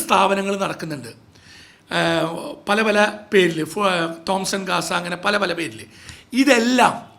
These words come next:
കീഴ്വാടകയ്ക്ക് കൊടുത്തിരിക്കുകയാണ്. ഈ കീഴ്വാടകയ്ക്ക് കൊടുക്കാൻ കോർപ്പറേഷൻ കൗൺസിലറിൽ,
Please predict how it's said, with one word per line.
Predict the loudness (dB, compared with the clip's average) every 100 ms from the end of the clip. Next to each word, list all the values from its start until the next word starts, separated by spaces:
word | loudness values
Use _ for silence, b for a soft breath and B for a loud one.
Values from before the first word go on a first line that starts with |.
| -4
കീഴ്വാടകയ്ക്ക് | 0 2 4 4 2 0 -2
കൊടുത്തിരിക്കുകയാണ്. | -2 -4 -6 -8 -10 -16 B B B 0
ഈ | 0 2
കീഴ്വാടകയ്ക്ക് | 2 4 6 4 2 0 0
കൊടുക്കാൻ | 2 2 -2 -4 B B 0
കോർപ്പറേഷൻ | 6 6 6 2 0 2 0 -4 -2 2
കൗൺസിലറിൽ, | 2 2 -2 -2 -4 -2